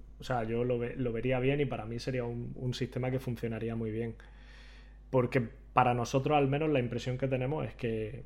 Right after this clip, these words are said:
no ha bajado la productividad, creo que el, que los jefes, el management está muy contento con cómo se ha gestionado todo. Y con el tema de que te bajaran el sueldo,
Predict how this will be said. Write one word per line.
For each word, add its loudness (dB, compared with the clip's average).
no -2
ha -2
bajado -2
la -2
productividad, 2
creo 0
que -4
el, -8
que -4
los -6
jefes, -2
el -4
management -4
está -6
muy -6
contento -2
con -4
cómo -6
se -10
ha -6
gestionado -4
todo. 0
Y 8
con 8
el 6
tema 8
de 8
que 6
te 6
bajaran 2
el 2
sueldo, 2